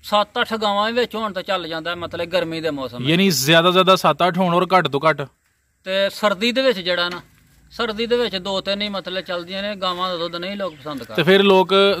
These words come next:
Speaker 2: ਤੁਹਾਡੀ ਗੱਲ ਤੋਂ ਅਸੀਂ ਇਹ ਅੰਦਾਜ਼ਾ ਕਰਨੇ ਆ ਕਿ ਅਗਰ ਮੱਝਾਂ ਦੇ ਨਾਲ ਗਾਵਾਂ ਰੱਖਣੀਆਂ ਨੇ ਤੇ ਦਸਾਂ ਮੱਝਾਂ ਦੇ ਨਾਲ ਤਿੰਨ ਗਾਵਾਂ ਤੁਸੀਂ ਰੱਖ
Speaker 1: ਹਾਂ,
Speaker 2: ਲਓ
Speaker 1: ਤਿੰਨ ਕੁ ਗਾਵਾਂ
Speaker 2: ਤਾਂ ਕਿ
Speaker 1: ਬਸ।
Speaker 2: ਪੂਰਾ ਸੀਜ਼ਨ ਤੁਹਾਡਾ ਸਰ-, ਸਰਦੀਆਂ ਗਰਮੀਆਂ ਚੱਲ ਜਾਣ।
Speaker 1: ਚੰਗੀਆਂ ਗਾਵਾਂ ਜਿਹੜੀਆਂ ਨੇ ਉਹ ਵੇਖੋ ਜੀ ਮਣ ਮਣ ਦੁੱਧ ਦੇ ਆੜਦੀਆਂ ਨੇ।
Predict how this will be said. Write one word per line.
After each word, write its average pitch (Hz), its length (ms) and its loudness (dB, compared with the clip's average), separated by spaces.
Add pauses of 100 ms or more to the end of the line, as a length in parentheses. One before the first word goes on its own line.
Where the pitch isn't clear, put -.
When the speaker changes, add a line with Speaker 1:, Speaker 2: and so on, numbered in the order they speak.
Speaker 2:
ਤੁਹਾਡੀ 170 340 4
ਗੱਲ 165 220 2
ਤੋਂ 175 140 2
ਅਸੀਂ 156 220 0
ਇਹ 160 120 4
ਅੰਦਾਜ਼ਾ 160 300 4
ਕਰਨੇ 143 340 0
ਆ 160 100 -6 (420)
ਕਿ - 140 -4
ਅਗਰ 170 340 2
ਮੱਝਾਂ 156 360 2
ਦੇ 180 60 0
ਨਾਲ 170 160 2
ਗਾਵਾਂ 139 280 2
ਰੱਖਣੀਆਂ 151 340 -2
ਨੇ 165 120 -4 (360)
ਤੇ - 80 -14 (280)
ਦਸਾਂ 185 560 4
ਮੱਝਾਂ 160 340 0
ਦੇ 175 60 -2
ਨਾਲ 170 200 2
ਤਿੰਨ 170 240 0
ਗਾਵਾਂ 160 240 2
ਤੁਸੀਂ 143 180 -2
ਰੱਖ 135 140 4
Speaker 1:
ਹਾਂ, 110 60 -4
Speaker 2:
ਲਓ 95 80 -6
Speaker 1:
ਤਿੰਨ 190 280 -14
ਕੁ 180 100 -20
ਗਾਵਾਂ 190 300 -10
Speaker 2:
ਤਾਂ 165 180 6
ਕਿ 185 100 2
Speaker 1:
ਬਸ। 175 60 -4
Speaker 2:
ਪੂਰਾ 180 160 4
ਸੀਜ਼ਨ 160 280 2
ਤੁਹਾਡਾ 156 220 4
ਸਰ-, 147 360 -2
ਸਰਦੀਆਂ 160 340 0
ਗਰਮੀਆਂ 151 300 0
ਚੱਲ 120 220 2
ਜਾਣ। 95 140 -8
Speaker 1:
ਚੰਗੀਆਂ 220 380 -6
ਗਾਵਾਂ 240 300 -4
ਜਿਹੜੀਆਂ 240 300 -4
ਨੇ 247 60 -8
ਉਹ 254 100 -6
ਵੇਖੋ 226 220 -4
ਜੀ 247 60 -4
ਮਣ 226 260 0
ਮਣ 220 160 -2
ਦੁੱਧ 196 240 -6
ਦੇ 202 100 -6
ਆੜਦੀਆਂ 120 420 -6
ਨੇ। 101 60 -20